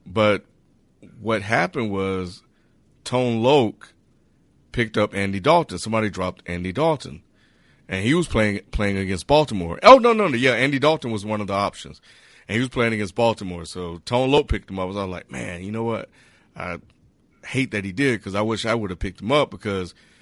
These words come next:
sometimes it's okay to just, sometimes you just gotta go with a veteran. He actually ended up dropping Andy Dalton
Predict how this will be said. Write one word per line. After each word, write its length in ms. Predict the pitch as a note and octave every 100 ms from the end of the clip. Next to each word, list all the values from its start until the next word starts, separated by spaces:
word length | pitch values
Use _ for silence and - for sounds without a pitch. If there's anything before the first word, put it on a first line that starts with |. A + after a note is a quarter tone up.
| _ _ -
sometimes 480 | A3 A#3 A3 F3+
it's 120 | E3 F3
okay 320 | D#3 E3+ D#3
to 100 | C#3
just, 260 | A2 B2+ -
sometimes 340 | A3 G3 E3
you 80 | C#3+
just 80 | A#2+
gotta 180 | A#2
go 120 | A2 G2+
with 120 | F#2+
a 40 |
veteran. 400 | D#2+ F2+ D#2 E2 _ _ _ _
He 300 | A2 G3 A3
actually 400 | E3 - B2 A#2+
ended 220 | A#2 A2
up 220 | G#2+ G2+ _ _ _ -
dropping 680 | A2+ B2+ D#3 A2+ G2 F#2 F2+ _ _ _ _ _ _ _ _ _ _ _ _ _ _ -
Andy 280 | A#2+ A2+ G2+
Dalton 640 | A#2 E3 E3+ G2+ G2